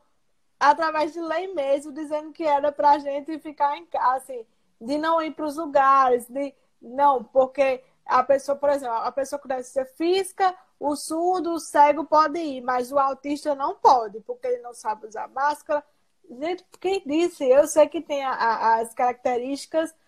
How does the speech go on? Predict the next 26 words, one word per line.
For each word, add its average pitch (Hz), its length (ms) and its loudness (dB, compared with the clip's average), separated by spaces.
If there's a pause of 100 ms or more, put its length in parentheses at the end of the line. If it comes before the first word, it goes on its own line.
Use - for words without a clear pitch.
(220)
é, 240 140 2
específicas 285 720 -2
de 269 80 -14
cada 254 300 2
deficiência, 240 840 -4 (280)
só 339 380 6
que, 403 180 2
gente, 349 300 -2
cada 294 280 4
pessoa 330 320 -4
com 302 80 -8
deficiência 262 460 -2
é 254 60 0
diferente 285 580 2
uma 254 140 0
da 226 220 4
outra. 202 500 -6
Eu 294 220 6
tenho 320 220 -6
paralisia 269 460 0
cerebral, 233 720 -4
outra 294 260 -4
pessoa 302 340 -2
com - 100 -20
paralisia 254 380 -2
cerebral 240 600 -8